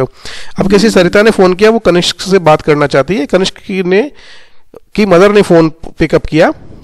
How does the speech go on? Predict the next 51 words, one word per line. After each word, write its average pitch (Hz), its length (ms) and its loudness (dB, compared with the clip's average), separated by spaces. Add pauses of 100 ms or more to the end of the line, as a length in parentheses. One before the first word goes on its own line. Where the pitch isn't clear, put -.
(100)
तो 165 160 2
मिसेस 175 260 -4
संगीता 175 320 -2
क्या 180 160 -2
बोलते 214 240 0
हैं, 202 80 -4
"कनिष्क 202 460 -2 (800)
has 180 180 4
gone 190 340 2
for 196 240 2
her 190 100 4
tuition 160 320 0
class, 175 280 0
she 208 200 -2
will 165 220 0
be 143 60 -4
back 160 220 0
in 156 120 -6
two 131 120 -2
hours।" 127 220 -4
कनिष्क 180 360 -6
अभी 170 220 -2
घर 143 180 -6
पर 160 160 0
नहीं 131 260 -8
है, 165 60 -8
वो 208 60 -8
tuition 202 300 -4
class 135 260 -6
के 147 100 -12
लिए 143 100 -6
गई 131 200 -2
हुई 170 200 2
है, 196 100 0
दो 175 260 2
घंटे 143 280 -2
बाद 180 220 -4
वापस 131 380 -10
आई। - 180 -20 (680)
Sarita 190 320 2
अब 208 80 0
क्या 220 180 2
बोलते 196 320 2
हैं, 190 100 2
"Actually, 208 240 0
we 202 160 2
are 190 120 -6
celebrating 175 580 -2
our 180 140 -2
grandfather's 151 800 -2
birthday 156 520 -2